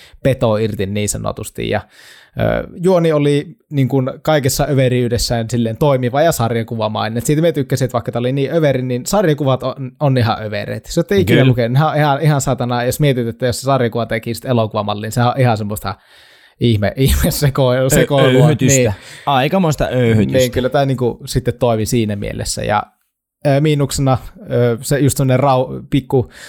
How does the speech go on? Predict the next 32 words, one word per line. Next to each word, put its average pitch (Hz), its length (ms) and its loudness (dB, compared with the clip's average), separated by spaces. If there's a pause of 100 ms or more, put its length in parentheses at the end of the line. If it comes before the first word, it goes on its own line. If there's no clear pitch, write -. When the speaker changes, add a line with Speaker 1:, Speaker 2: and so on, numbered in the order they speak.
(140)
Speaker 1:
rauhoittumisen 117 640 2
paikka 113 340 -2
siellä 113 260 0
täällä 107 400 -2
olisi 120 200 -2
tehnyt 110 280 -2
tietyllä 117 260 2
tavalla 104 240 -2
ihan 110 160 -2
poikasta, 117 560 0
että 107 320 -6
se - 140 -8
semmonen 113 280 -2
ihan 120 220 2
jäätävä 113 400 0
mättö 110 300 -8
olisi 107 140 -6
voitu 110 200 -6
korjata 110 360 -6
ehkä 117 180 -6
jol-, 123 380 2 (180)
korvata 117 420 0
ehkä 113 180 -4
jollain, 110 500 -2 (460)
jollain 135 340 4
muulla, 123 340 0 (140)
että - 280 -18
sitä 120 120 -2
olisi 110 100 2
saatu 113 240 0
lyhyemmäksi 120 540 2
tai 104 240 -2